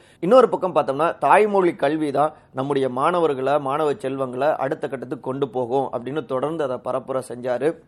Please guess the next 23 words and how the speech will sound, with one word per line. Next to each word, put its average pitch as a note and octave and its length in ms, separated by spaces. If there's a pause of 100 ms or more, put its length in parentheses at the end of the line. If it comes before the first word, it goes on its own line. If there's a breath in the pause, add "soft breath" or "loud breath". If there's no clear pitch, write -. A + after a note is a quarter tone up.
(220)
மதிப்பெண்களுக்கான E3 1120 (220)
படிப்புங்கிறது C#3 840 (280 loud breath)
மாணவ F#3+ 460
செல்வங்களுக்கு C#3 840 (220 loud breath)
மன D#3 300
அழுத்தத்தையும் D#3 800 (160)
நெருக்கடியும் D#3 580
கொடுக்கும் C#3 420
அப்படின்னு B2+ 380
தொடக்கத்துல F#3 460
இருந்தே C#3 440
அதை A#2+ 200
கண்டிச்சாரு. B2+ 680 (400 soft breath)
இன்னைக்கும் G#3 680
காந்தியடிகளுடைய D3+ 840
வார்த்தைகள் C#3+ 500
எவ்வளவு D3+ 400
முக்கியமா D#3 400
இருக்குன்னு C#3 360
நம்ம B2+ 160
புரிஞ்சுக்க C#3 320
முடியும். B2 320 (200)
இன்றைக்கும் E3+ 680